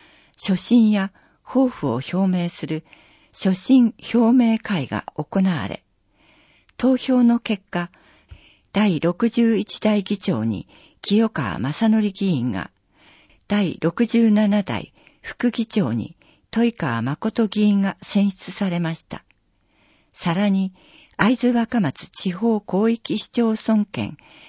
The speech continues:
整備組合議会議員の選出、議員から選任する監査委員の承認がなされました。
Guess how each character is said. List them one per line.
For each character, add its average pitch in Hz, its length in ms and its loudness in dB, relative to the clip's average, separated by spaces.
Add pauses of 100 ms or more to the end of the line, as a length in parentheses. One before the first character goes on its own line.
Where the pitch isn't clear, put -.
(120)
整 220 320 0
備 233 120 -2
組 214 420 2
合 196 180 -2 (200)
議 165 160 -6
会 220 400 0
議 - 120 2
員 175 300 4
の 120 120 -4
選 139 300 -4
出、 - 380 -12 (960)
議 185 100 2
員 220 240 6
か 151 160 -6
ら 110 220 -6 (160)
選 220 340 4
任 220 220 4
す - 180 -4
る 185 160 -2 (420)
監 220 220 2
査 226 340 -4
委 220 200 4
員 131 140 0
の 123 180 -4
承 214 200 0
認 208 280 4
が 226 220 -2
な 156 120 0
さ 147 160 -4
れ 131 80 -2
ま 123 160 -4
し - 100 -12
た。 - 220 -16